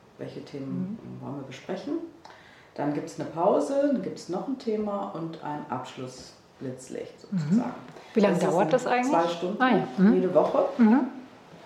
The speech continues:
Speaker 1: Also auch eine hohe Verbindlichkeit.
Speaker 2: Mhm.
Speaker 1: Man muss auch zweimal im Monat, also fünfzig Prozent eigentlich kommen,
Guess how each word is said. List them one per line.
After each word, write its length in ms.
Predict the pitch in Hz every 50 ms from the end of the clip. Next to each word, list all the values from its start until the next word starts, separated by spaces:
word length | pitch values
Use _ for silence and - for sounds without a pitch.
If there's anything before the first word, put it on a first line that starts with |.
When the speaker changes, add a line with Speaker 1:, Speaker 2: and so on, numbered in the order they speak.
| - - - -
Speaker 1:
Also 220 | - 151 - 160
auch 160 | - - - 175
eine 160 | 165 160 165
hohe 140 | 165 165 165
Verbindlichkeit. 800 | - 160 147 156 156 175 165 170 196 - - - - 196 208 240 208 180 156 170
Speaker 2:
Mhm. 120 | 226 247 - - - - - - - - - - -
Speaker 1:
Man 180 | 180 165 165 165
muss 180 | 170 170 170
auch 380 | - 151 151 151 - - - - - - - 139 147 151 156 - - - - - - - - - - - - - - -
zweimal 840 | - - 160 175 185 180 175 160 160 170 165 156 165 165 - - - - - - - _ -
im 140 | - 156 156
Monat, 380 | 147 151 160 170 170 175 175 -
also 200 | - - 156 156
fünfzig 480 | - 165 160 165 - - - - - -
Prozent 440 | 156 - - 151 147 151 165 -
eigentlich 440 | - - - - 156 - - - -
kommen, 440 | - - 160 180 190 196 202 208 214